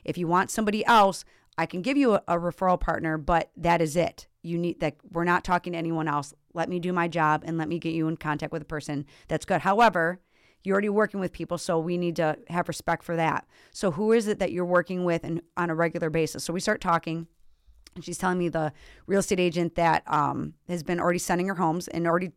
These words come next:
drove her to houses because her car, she didn't have a car either. I was like, "Okay." The more she's talking,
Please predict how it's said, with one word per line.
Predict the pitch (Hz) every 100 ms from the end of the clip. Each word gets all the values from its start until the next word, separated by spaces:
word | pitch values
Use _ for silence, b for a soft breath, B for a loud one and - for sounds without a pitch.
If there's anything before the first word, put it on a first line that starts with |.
| 156
drove | 196 214 226
her | 202 170
to | 160
houses | 185 190 - 160
because | - 196 175
her | 196
car, | - 170 165
she |
didn't | 165 170
have |
a | -
car | 165
either. | 160 160 156 -
I | -
was | 170
like, | 180
"Okay." | 170 165 b b b b b b
The | 202
more | 208
she's | 220 208
talking, | - 220 - 185 180